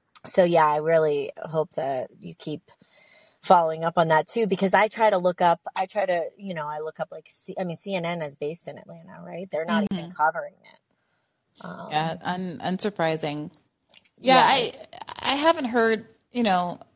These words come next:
Speaker 2: apart from following so many of the Cop City activists, I probably wouldn't see it as much on my timeline.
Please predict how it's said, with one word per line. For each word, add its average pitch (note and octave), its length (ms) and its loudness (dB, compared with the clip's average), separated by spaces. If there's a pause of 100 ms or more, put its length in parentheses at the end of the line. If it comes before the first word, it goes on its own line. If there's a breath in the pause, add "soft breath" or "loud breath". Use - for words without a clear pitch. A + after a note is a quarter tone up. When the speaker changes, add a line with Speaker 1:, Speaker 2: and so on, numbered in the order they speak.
(640)
Speaker 2:
apart B3+ 320 4
from C4 160 2
following G3+ 440 6
so F#3+ 200 -2
many E3+ 400 -2
of E3 100 -2
the E3 80 -2
Cop E3 240 -2
City E3+ 180 -4
activists, D#3+ 600 -2
I E3 100 0
probably E3 360 -2
wouldn't D#3+ 220 -6
see E3+ 120 -6
it D#3+ 60 0
as D#3 100 -6
much D3 180 -6
on D3+ 80 -8
my D3+ 120 -4
timeline. D3+ 640 -6